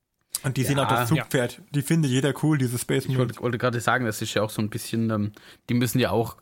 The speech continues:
Speaker 2: <clears throat> die können nicht nur ihr eigenes Ding machen, die müssen ja auch so ein bisschen zielgruppenorientiert arbeiten. Und,
Speaker 1: Hm.
Speaker 2: und das sind halt Space Marines.
Speaker 1: Deshalb ist
Speaker 2: Genau
Speaker 1: ja jede
Speaker 2: das,
Speaker 1: zwei-,
Speaker 2: was halt zieht.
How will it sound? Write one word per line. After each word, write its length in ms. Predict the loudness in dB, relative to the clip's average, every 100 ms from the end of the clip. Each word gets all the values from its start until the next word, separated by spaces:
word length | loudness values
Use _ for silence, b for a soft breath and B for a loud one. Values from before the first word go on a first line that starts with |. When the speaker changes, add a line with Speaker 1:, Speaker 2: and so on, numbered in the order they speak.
| _ _
Speaker 2:
<clears throat> 680 | -2 0 0 -2 -6 -10 -8
die 60 |
können 260 | 0 0 2
nicht 220 | 0 0
nur 100 | 0
ihr 140 | 2 4
eigenes 400 | 2 2 0 0
Ding 160 | 2
machen, 220 | 2 2
die 80 | 0
müssen 200 | -2 -2
ja 80 | -2
auch 120 | -2
so 100 | -4
ein 60 | -4
bisschen 440 | -6 -4 -4 -4
zielgruppenorientiert 1200 | -6 -6 -6 -6 -4 -4 -2 -2 -2 -4 -4 -4 -8 b b b b b -4
arbeiten. 580 | -2 0 -2 -2 -6 -8
Und, 140 | -4
Speaker 1:
Hm. 160 | -4 -4
Speaker 2:
und 280 | -4 -6 -4
das 180 | -4 -4
sind 180 | -4
halt 160 | -4 -6
Space 300 | -6 -6 -6
Marines. 480 | -6 -6 -8 -14 -20 _ _ _ _ _ _ _ _
Speaker 1:
Deshalb 380 | -6 -4 -4 -2
ist 60 | 0
Speaker 2:
Genau 200 | 2 4
Speaker 1:
ja 40 | 2
jede 100 | 2
Speaker 2:
das, 220 | 2 2
Speaker 1:
zwei-, 80 | -2
Speaker 2:
was 100 | -2
halt 220 | -4 -4
zieht. 320 | -4 -4 -6